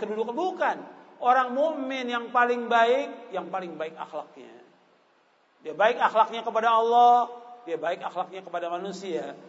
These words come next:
Dia baik akhlaknya kepada orang tuanya, dia baik akhlaknya kepada istri dan anaknya. Dia baik akhlaknya kepada tetangganya, dan dia baik akhlaknya kepada manusia.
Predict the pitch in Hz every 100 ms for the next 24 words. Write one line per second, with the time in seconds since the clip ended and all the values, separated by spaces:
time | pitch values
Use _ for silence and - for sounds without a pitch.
0 | - _ 175 202 208 220 226 240 233 220
1 | 240 220 233 226 226 226 254 247 240 240
2 | 247 - - 160 156 185 208 202 190 190
3 | 190 - 185 190 175 208 180 180 185 185
4 | 175 143 131 - - - 180 190 247 254
5 | 226 240 254 240 240 233 240 240 269 262
6 | 240 202 - - 226 233 262 294 311 311
7 | 370 381 330 330 370 427 240 156